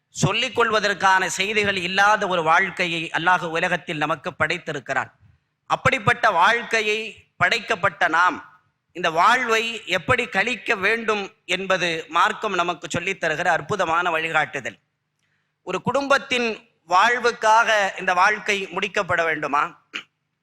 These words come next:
ஒரு வியாபாரத்தின் மேம்பாட்டிற்காக மாத்திரமே இந்த உலகத்தினுடைய வாழ்க்கையை நாம் கடந்து போய்விட வேண்டுமா?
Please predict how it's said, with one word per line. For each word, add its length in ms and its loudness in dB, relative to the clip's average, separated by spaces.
ஒரு 180 -2
வியாபாரத்தின் 720 2
மேம்பாட்டிற்காக 920 2
மாத்திரமே 840 0
இந்த 180 -2
உலகத்தினுடைய 680 0
வாழ்க்கையை 720 0
நாம் 260 2
கடந்து 340 0
போய்விட 320 -2
வேண்டுமா? 640 -2